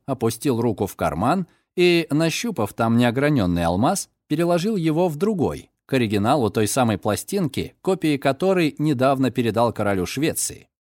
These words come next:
Ринувшиеся было на боярина скелеты собачек резко притормозили.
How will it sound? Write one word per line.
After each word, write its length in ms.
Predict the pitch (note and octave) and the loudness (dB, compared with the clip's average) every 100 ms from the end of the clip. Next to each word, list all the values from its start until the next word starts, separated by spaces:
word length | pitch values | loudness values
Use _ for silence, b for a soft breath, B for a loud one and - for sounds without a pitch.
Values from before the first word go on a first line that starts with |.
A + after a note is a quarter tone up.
| _ _ C#3+ | _ _ 0
Ринувшиеся 840 | E3+ F#3 C#3+ - C#3+ C3 - B2 | 2 2 0 0 2 2 2 0
было 240 | C3 C3 | 2 2
на 120 | B2 | 2
боярина 520 | A#2 A#2 B2 A#2 A2 G#2 | 2 2 2 2 2 0
скелеты 460 | - A2 A#2 A2+ | -2 0 0 0
собачек 560 | - A2 E3 F#3+ G#2 - | 0 0 0 -2 -4 -2
резко 340 | F3 F3 E3+ | -2 -2 -4
притормозили. 880 | D3+ D#3 D3 C#3+ D3 C#3+ G3 D#2 - | -2 0 0 0 0 0 -2 -4 -8